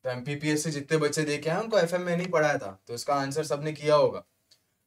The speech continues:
तो एमपीपीएससी वाले बच्चों को fluid mechanics पढ़ाया था मैंने, तो सबने इसका answer किया होगा। I am expecting this from you। Laminar boundary layer के बारे में बोला है, तो ये आप कैसे निकालते हो? ब्लेशियस equation से निकालते हो, zero point six six four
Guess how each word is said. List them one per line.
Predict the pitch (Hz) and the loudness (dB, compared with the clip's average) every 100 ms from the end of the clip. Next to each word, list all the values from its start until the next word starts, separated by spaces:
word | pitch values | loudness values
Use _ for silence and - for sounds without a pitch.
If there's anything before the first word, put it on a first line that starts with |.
| _ _ | _ _
तो | 127 | -6
एमपीपीएससी | 123 151 151 151 147 165 | -6 -6 -2 -2 0 2
वाले | 151 | 2
बच्चों | 151 143 156 160 | 2 0 -2 -4
को | |
fluid | 165 147 151 | -2 -2 0
mechanics | 151 151 156 - | 0 0 -2 0
पढ़ाया | 147 143 151 | 2 2 2
था | 156 | 2
मैंने, | 156 131 | 0 -4
तो | 113 | -8
सबने | 117 131 135 147 | -4 -2 -2 -4
इसका | 147 156 | 0 2
answer | 143 139 151 | 2 -2 -6
किया | 147 147 | -2 2
होगा। | 147 120 98 | 2 0 -6
I | - - 123 | -10 -10 -6
am | 127 | -4
expecting | 127 - 127 147 151 | -4 -4 -6 -4 -6
this | 139 | -6
from | 139 123 | -8 -10
you। | 104 95 _ _ _ _ _ _ _ 131 | -10 -16 _ _ _ _ _ _ _ 0
Laminar | 139 143 160 180 175 | 4 4 4 4 4
boundary | 156 160 165 | 4 4 2
layer | 175 170 160 | 2 2 2
के | 165 | 2
बारे | 156 160 | 2 2
में | 160 | 0
बोला | 151 156 | 0 0
है, | 139 | -2
तो | 131 | -4
ये | 139 | -2
आप | 147 151 | -2 -2
कैसे | 151 147 | -2 0
निकालते | 175 170 165 156 | 0 2 2 2
हो? | 143 | -4
ब्लेशियस | 123 135 135 160 | -4 -6 -2 -2
equation | 156 160 147 160 | -4 -6 -4 -4
से | 156 | -4
निकालते | 151 135 135 135 | -4 -2 -2 -2
हो, | 151 | -6
zero | 131 131 143 | -6 -6 -6
point | 143 147 | -4 -6
six | 147 147 - | -6 -10 -10
six | 147 - - | -12 -14 -10
four | 151 143 117 | -6 -6 -6